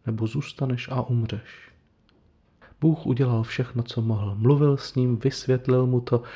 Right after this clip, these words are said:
dal mu zažít milost v rybě, blízkost v rostlině, ukázal mu své srdce a teď ho zodpovědně nechává ležet. Jonáši, být člověkem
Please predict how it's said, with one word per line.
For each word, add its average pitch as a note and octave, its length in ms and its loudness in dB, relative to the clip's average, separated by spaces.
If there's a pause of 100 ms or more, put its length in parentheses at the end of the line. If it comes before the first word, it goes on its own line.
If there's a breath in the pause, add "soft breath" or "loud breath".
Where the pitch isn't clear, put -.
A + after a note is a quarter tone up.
(200 loud breath)
dal A#2 160 2
mu A#2 120 0
zažít A2+ 420 0
milost A2+ 500 2
v G#2+ 120 0
rybě, C#3+ 380 2
blízkost A2+ 640 0
v A2+ 100 -6
rostlině, C3 560 0
ukázal A#2 560 0
mu A2+ 120 2
své A2+ 280 -6
srdce - 500 -4 (380 loud breath)
a A#2+ 100 0
teď D3 380 0
ho B2+ 300 0 (300 loud breath)
zodpovědně C#3 760 2
nechává A#2 560 -2
ležet. A2 600 -4 (760 soft breath)
Jonáši, A2+ 720 0 (500 soft breath)
být A2 260 -4
člověkem C3+ 920 0